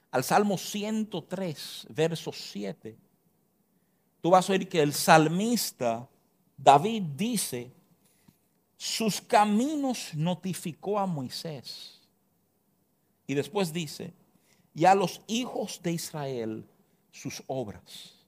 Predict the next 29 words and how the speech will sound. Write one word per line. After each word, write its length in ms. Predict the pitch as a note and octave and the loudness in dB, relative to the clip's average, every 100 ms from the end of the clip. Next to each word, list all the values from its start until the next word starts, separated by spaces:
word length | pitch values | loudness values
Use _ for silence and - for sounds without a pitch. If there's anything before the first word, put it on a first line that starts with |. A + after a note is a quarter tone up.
| _ _ _ _ _ _ | _ _ _ _ _ _
Es 80 | D#3 | 0
como 220 | A#3+ A#3 | 4 6
decir, 420 | G#3+ - G#3+ F3 - - | 6 6 4 4 -2 0
el 140 | E3 D#3+ | 4 6
pueblo 280 | G#3 C4 B3+ | 6 6 8
de 100 | A#3+ | 8
Israel 420 | F3 G3+ G#3+ F#3 | 6 4 6 6
vivió 340 | D#3 D3+ F#3+ | 4 6 4
los 260 | F#3 E3+ - | 4 0 0
milagros, 1040 | D#3 D#3+ D#3+ D#3 A2+ G2 - - - _ _ _ _ _ | 4 6 6 0 -6 -12 -16 -18 -20 _ _ _ _ _
vivió 340 | C#3 D3 E3+ G#3+ | 2 6 10 8
el 120 | A3+ | 8
impacto 840 | G3 D#3+ - G3 G3+ - - F#3+ | 6 4 0 -4 -6 -10 -4 0
de 100 | D3+ | 0
Dios, 240 | D3 C#3+ | 0 -2
pero 220 | - D3+ D3 | 2 4 4
Moisés, 960 | C#3+ B2+ - - - - - - - _ _ _ _ _ _ _ | 4 -2 -4 -6 -8 -8 -10 -12 -18 _ _ _ _ _ _ _
Moisés 420 | - C#3+ - F3+ F#3 | -2 0 2 0 0
se 140 | A3+ | 0
llevó 220 | F3+ D3 | 2 2
otra 240 | D#3 D#3 - | 0 -4 -6
cosa. 420 | E3+ E3 - - _ _ _ _ _ _ | -8 -8 -14 -20 _ _ _ _ _ _
Moisés 460 | D#3 E3+ D#3 A3 A#3 | 4 6 6 4 2
no 180 | A3 A3 | 0 0
se 320 | - G3 - | 0 -2 -4
queda 460 | G#3+ G#3 F#3 E3+ - | 2 2 4 0 2
en 300 | F3 E3+ E3+ | 0 0 0
milagros. 1080 | E3+ E3+ F#3 F3 C3+ A#2+ - - - _ _ _ _ _ _ _ _ _ _ _ _ | 4 4 4 -2 -4 -8 -12 -20 -20 _ _ _ _ _ _ _ _ _ _ _ _
El, 200 | F3 | 4